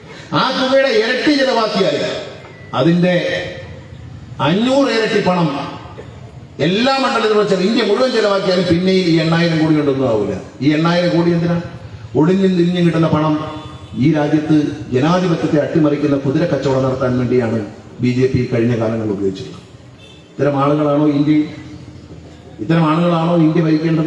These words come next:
ഇവിടെ വേറൊരു സമരം ഉണ്ടായി, ഞാൻ ചോട്ടെ,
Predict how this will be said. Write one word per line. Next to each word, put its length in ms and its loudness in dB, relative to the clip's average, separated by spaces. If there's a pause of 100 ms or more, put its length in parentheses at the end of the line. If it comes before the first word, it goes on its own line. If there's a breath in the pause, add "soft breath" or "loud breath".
(1000)
ഇവിടെ 140 2
വേറൊരു 280 2
സമരം 340 2
ഉണ്ടായി, 200 0
ഞാൻ 220 2
ചോട്ടെ, 440 0